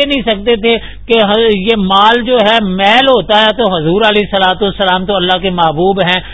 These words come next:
میل لینا تو آپ کے، آپ کی شان شان نہیں ہے۔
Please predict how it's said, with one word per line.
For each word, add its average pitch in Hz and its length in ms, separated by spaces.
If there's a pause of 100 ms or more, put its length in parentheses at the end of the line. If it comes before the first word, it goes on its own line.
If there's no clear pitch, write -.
(160)
میل 175 540
لینا 185 340 (140)
تو 190 160
آپ 170 500
کے، 196 100
آپ 175 420
کی 180 220 (100)
شان 165 280 (180)
شان 147 260
نہیں 143 300
ہے۔ 135 120